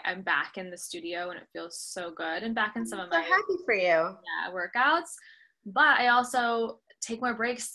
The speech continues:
Speaker 1: and I just allow, I give myself permission to take more breaks 'cause I'd rather be there and take a <laughs> bunch of breaks than not be there at all.
Speaker 2: Right. Like you were saying, when you had to, s-, when you were,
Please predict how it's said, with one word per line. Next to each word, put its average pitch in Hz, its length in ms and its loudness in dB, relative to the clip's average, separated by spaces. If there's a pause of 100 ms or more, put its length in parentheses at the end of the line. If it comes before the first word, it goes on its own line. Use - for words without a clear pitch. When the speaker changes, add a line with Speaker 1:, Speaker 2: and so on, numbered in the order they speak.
Speaker 1:
and 202 100 -2
I 202 140 -4 (100)
just 269 220 -6
allow, 185 460 -2
I 233 80 2
give 277 120 0
myself 302 300 2
permission 262 480 2
to 254 80 0
take 240 200 -4
more 240 140 2
breaks 233 480 0 (320)
'cause 233 80 -2
I'd 233 120 6
rather 247 260 6
be 226 320 -4
there 185 360 2
and 196 180 -4
take 202 240 -4
a 262 40 0
<laughs> 269 240 4
bunch 285 80 4
of 226 120 2
breaks 226 520 4 (280)
than 202 240 0
not 196 220 6
be 190 120 0
there 165 180 0
at - 80 -2
all. - 300 -2 (480)
Speaker 2:
Right. 302 240 10
Like 247 160 2
you 269 80 4
were 269 80 6
saying, 277 500 8
when 233 340 8
you 247 140 4
had 247 160 8
to, 240 60 0
s-, - 240 -8
when 226 180 2
you 233 220 6
were, 226 140 8